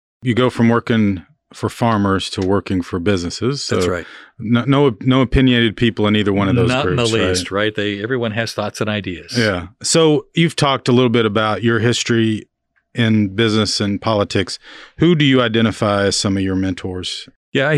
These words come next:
Speaker 2: I, there's a couple of people that spring to mind, uh, and I've talked about him a couple of times in this conversation. One is Bill Graves. He, when he was Secretary of State and wanted to run for governor, he was, he was,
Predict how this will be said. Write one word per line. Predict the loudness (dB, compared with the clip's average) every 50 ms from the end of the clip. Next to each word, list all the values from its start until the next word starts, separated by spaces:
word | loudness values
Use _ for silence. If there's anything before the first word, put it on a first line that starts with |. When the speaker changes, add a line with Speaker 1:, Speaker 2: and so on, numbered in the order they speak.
| -2 -2 -2
Speaker 2:
I, | -2 0 0
there's | 0 -2 -2
a | -2
couple | -2 -2 0 0 -2
of | 0
people | 0 -2 -2 0 -2
that | -4 -4
spring | -6 -4 -4 -4 -2 -2
to | -2
mind, | -4 -4 -4 -4 -6 -6 -8 -8 -8
uh, | -8 -6 -6 -6 -6 -6
and | -4 -4
I've | -4 -2
talked | -2 -2 -2 -2 -2
about | -2 -2
him | -4 -6
a | -6
couple | -6 -6 -6 -6
of | -6 -4
times | -4 -6 -4 -6
in | -4 -4
this | -4 -4 -4
conversation. | -4 -4 -4 -4 -6 -6 -6 -6 -6 -4 -6 -4 0
One | 0 0 0
is | 0 -2
Bill | -2 0 0 0
Graves. | 0 -2 -6 -8 -6 -8 -12 -14 -16 -16
He, | -12 -8 -6 -6 -6 -6 -8 -10
when | -10 -8 -6
he | -4 -4 -2
was | -2 -4 -6 -8 -12 -16 -20 -20 -20 -20 -20 _
Secretary | -6 -6 -6 -4 -4 -4 -2 -2 -2
of | -2 -6
State | -6 -4 -4 -4 -4 -4 -8 -12 _ -10
and | -8 -8 -6 -8 -8 -10 -10 -8
wanted | -6 -4 -4 -4 -6 -8 -10 _ _ _
to | -12 -10 -8 -8 -8 -6
run | -6 -6 -6 -6
for | -8 -10
governor, | -8 -8 -10 -10 -10 -12 -10
he | -6 -6 -4
was, | -2 -2 -4 -4 -8 -14 -18 -20 -20 -20 -20 -20 -20 -20 -20 _ _ _
he | -6 -4 -2 0
was, | 2 2 2 2 -2 -6 -12